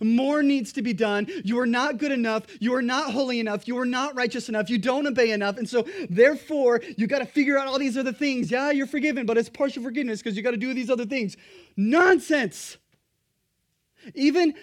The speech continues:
there's, there's our flesh and the spirit that are at war within us. And, and this war happens where, where the spirit's, "Oh, joy and the liberty of Jesus, you're forgiven." And the flesh says, "But, but more must be done. More must be done." The enemy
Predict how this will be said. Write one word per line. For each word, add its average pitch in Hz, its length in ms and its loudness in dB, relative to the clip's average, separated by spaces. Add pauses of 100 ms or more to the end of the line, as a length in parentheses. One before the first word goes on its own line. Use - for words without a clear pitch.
(140)
there's, 262 240 0 (180)
there's 254 200 -2
our 254 100 -2
flesh 302 500 -2
and 302 80 0
the 254 80 -2
spirit 269 420 -4
that 233 100 -2
are 226 80 0
at 214 100 -2
war 247 380 -4
within 247 340 -6
us. 196 260 -6
And, 220 140 -4 (240)
and 226 240 -4
this 220 300 -4
war 269 260 -2
happens 233 500 -8
where, 233 200 0
where 220 120 0
the 202 80 -2
spirit's, 262 360 -14
"Oh, 220 340 -10
joy 220 680 -4
and 185 280 -10
the 202 80 -6
liberty 254 500 -6
of 214 80 -6
Jesus, 226 380 -10
you're 233 80 -12
forgiven." 233 480 -8 (260)
And 208 100 -6
the 202 60 -6
flesh 247 280 -10
says, 208 260 -6 (340)
"But, 196 140 -10
but 190 120 -6
more 185 200 -6
must 165 240 -10
be 175 60 -10
done. 156 280 -12 (300)
More 185 180 -6
must 175 260 -6
be 170 80 -12
done." 143 340 -12 (1120)
The 202 180 -8
enemy 302 540 0